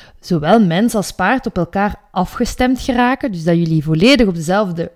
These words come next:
golflengte komen te staan, zodanig dat het weer gaat stromen, dat er een flow ontstaat en dat het gewoon leuk is om samen te zijn, dat jullie komen tot een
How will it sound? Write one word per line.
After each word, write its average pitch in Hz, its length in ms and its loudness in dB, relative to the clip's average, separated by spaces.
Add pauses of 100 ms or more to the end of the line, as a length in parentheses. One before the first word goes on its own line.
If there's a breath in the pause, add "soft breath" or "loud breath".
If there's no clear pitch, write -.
(100)
golflengte 247 640 -4
komen 220 380 -4
te - 80 -14
staan, 190 360 -6 (380 loud breath)
zodanig 214 560 4
dat 214 140 4
het 185 140 -2
weer 185 160 -2
gaat 151 300 -6
stromen, 247 640 2
dat 170 180 -6
er 165 60 -4
een 160 180 -4
flow 240 420 4
ontstaat 202 520 -4 (200 loud breath)
en 233 100 -6
dat 262 140 0
het 190 140 -10
gewoon 170 680 -2
leuk 262 300 6
is 214 240 0 (280 loud breath)
om 180 300 -2
samen 202 520 0
te 196 100 -6
zijn, 175 360 -4 (120)
dat - 180 -8
jullie 180 160 0
komen 214 320 0
tot - 220 -6
een 165 200 -4